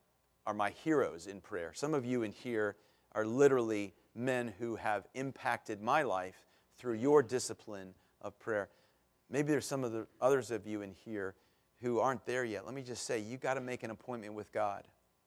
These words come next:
And you gotta be honest about when that is and hold fast to it. Secondly, you gotta have a structure for your prayer.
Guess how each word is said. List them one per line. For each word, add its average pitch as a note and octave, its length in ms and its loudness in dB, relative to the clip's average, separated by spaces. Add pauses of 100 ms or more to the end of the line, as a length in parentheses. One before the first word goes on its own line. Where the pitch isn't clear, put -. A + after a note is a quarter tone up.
(960)
And G2+ 120 -8
you A2 60 -2
gotta A2+ 140 0
be A2 160 -6
honest A#2 340 -2
about G#2 220 0
when G#2 140 -4
that G2 140 -4
is G2+ 240 -8
and F#2+ 120 -16
hold A#2 320 -2
fast G#2+ 400 -4
to F#2+ 80 -12
it. - 100 -16 (760)
Secondly, B2 480 -6
you A#2 60 -6
gotta C#3 220 2
have A2+ 140 -4
a G#2+ 40 -10
structure - 500 -4
for A2 160 -8
your G2+ 140 -6
prayer. F#2 400 -14